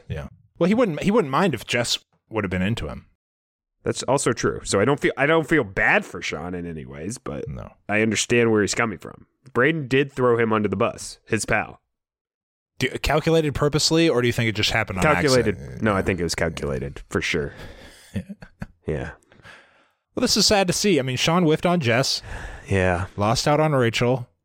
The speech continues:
Speaker 1: Now he can't even count on his best bro in the sand to live by the code.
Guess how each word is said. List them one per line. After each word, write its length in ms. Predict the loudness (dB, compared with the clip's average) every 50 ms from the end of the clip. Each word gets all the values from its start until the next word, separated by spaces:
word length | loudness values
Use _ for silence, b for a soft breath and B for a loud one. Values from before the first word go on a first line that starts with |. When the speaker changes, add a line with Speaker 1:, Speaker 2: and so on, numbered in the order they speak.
| _ _ _ _ _ _ _ _ _ _ _ _ _ _ _ _ -4
Speaker 1:
Now 100 | -2 0
he 60 | 0
can't 220 | 0 0 0 2 2
even 260 | 2 2 2 0 0
count 220 | 0 0 2 2
on 100 | 2 2
his 140 | 2 0 2
best 440 | 2 2 2 2 0 -2 -4 -4 -8
bro 440 | -10 -8 -2 0 2 4 4 4 2
in 80 | 2
the 40 | 0
sand 460 | 0 2 2 2 2 2 0 0 -2
to 80 | -2 0
live 180 | 0 0 0 2
by 140 | 0 0
the 60 | 0 0
code. 340 | 0 0 -2 -2 -4 -8